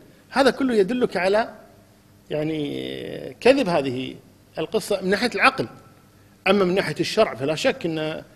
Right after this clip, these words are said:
الله سبحانه وتعالى يقول: "لقد خلقنا الإنسان في أحسن تقويم". خلق ابتداء في أحسن تقويم. طيب، والله تعالى أول ما خلق آدم أمر الملائكة أن يسجدوا له، لم يتطور آدم.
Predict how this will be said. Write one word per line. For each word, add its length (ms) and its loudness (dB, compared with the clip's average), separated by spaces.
الله 140 2
سبحانه 240 0
وتعالى 220 0
يقول: 300 2
"لقد 140 -4
خلقنا 280 2
الإنسان 280 0
في 160 2
أحسن 220 4
تقويم". 360 4
خلق 400 2
ابتداء 640 6
في 80 0
أحسن 280 2
تقويم. 360 4
طيب، 320 2
والله 200 6
تعالى 160 0
أول 320 6
ما 120 4
خلق 320 4
آدم 420 6
أمر 260 4
الملائكة 380 2
أن 80 0
يسجدوا 420 2
له، 280 6
لم 140 4
يتطور 600 4
آدم. 200 0